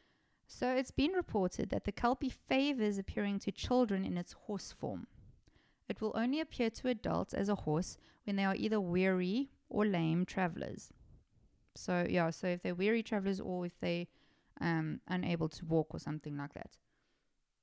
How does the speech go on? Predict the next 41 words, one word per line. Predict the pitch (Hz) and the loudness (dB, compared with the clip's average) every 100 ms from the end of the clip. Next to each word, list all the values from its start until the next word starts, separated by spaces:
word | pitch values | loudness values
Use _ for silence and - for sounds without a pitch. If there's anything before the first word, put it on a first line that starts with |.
| _ _ _ - - - - - | _ _ _ -20 -20 -20 -20 -20
So | - 208 202 202 - | -6 -4 -2 -6 0
often | 262 262 240 214 247 | 0 2 0 2 2
it | - 214 | 0 0
has | 196 | 0
been | 208 202 | 0 -2
said | - - 190 185 | -2 0 2 2
that | 196 190 | 0 -2
a | |
kelpie | - 226 226 254 | 2 2 2 2
will | 233 | 2
appear | 208 - - 226 170 226 269 - | 0 -2 0 0 2 0 -2 -2
when | 214 208 | 0 0
a | |
traveler | 220 240 233 226 | 0 0 2 2
is | 196 | 2
weary | 175 190 202 214 254 | 2 2 4 2 -2
to | - | -6
cross | - 190 - | -6 -8 -6
a | 185 | -2
river. | 190 170 - 226 - _ _ _ - _ _ _ _ - | 0 0 -4 -8 -14 _ _ _ -20 _ _ _ _ -10
The | |
sight | 214 247 254 | -2 0 0
of | 302 | -2
the | 285 | -2
horse | 214 214 226 | -2 -4 -4
is | 196 - | -6 -6
too | - | -2
enticing | 254 254 220 196 - 196 | -2 -2 -2 -2 -2 -4
to | - | -4
pass | 185 170 - | -4 -4 -4
up, | - - - _ - | -6 -8 -12 _ -18
so | - - 190 170 220 - | -10 0 2 4 0 -2
they | 196 | -4
gladly | 185 185 208 226 | 0 2 2 0
hou-, | - 208 - _ - | 0 -2 -4 _ -8
<laughs> | - - 208 220 226 - - - - | -6 2 2 4 2 0 -20 -2 0
they | 190 | 2
gladly | - 214 214 214 | 4 2 2 -2
haunt | 196 208 220 | 0 2 0
the | 180 | -2
steed. | - 208 151 | -4 -6 -6